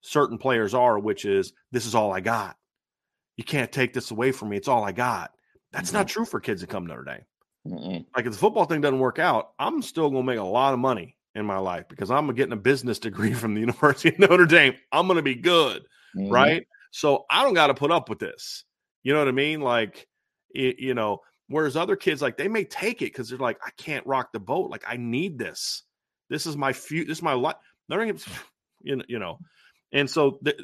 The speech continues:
Speaker 1: you just, you can't get away with certain things and how you interact with these kids because you will lose the room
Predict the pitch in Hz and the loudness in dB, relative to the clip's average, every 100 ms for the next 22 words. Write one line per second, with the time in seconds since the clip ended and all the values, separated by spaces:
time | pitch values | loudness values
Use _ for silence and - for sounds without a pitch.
0 | - _ _ 147 180 240 - _ - 143 | -16 _ _ -4 -2 -4 -6 _ -18 -16
1 | - - 240 226 _ - 175 147 147 170 | -10 -2 -2 -2 _ 4 4 4 2 4
2 | 156 - - 107 95 - 101 87 - - | 2 0 -2 -4 -6 -8 -8 -8 -16 -20
3 | - _ _ - 113 113 123 110 113 104 | -20 _ _ -10 -6 -2 0 0 -2 -4
4 | 98 101 - 98 90 - - 85 - - | -6 -6 -8 -14 -16 -12 -12 -12 -14 -20
5 | _ _ _ _ _ _ _ - - 135 | _ _ _ _ _ _ _ -6 -2 0
6 | 135 135 117 202 - 127 113 175 160 127 | 0 0 8 8 8 4 2 2 2 2
7 | 196 185 151 92 85 | 2 4 4 2 -6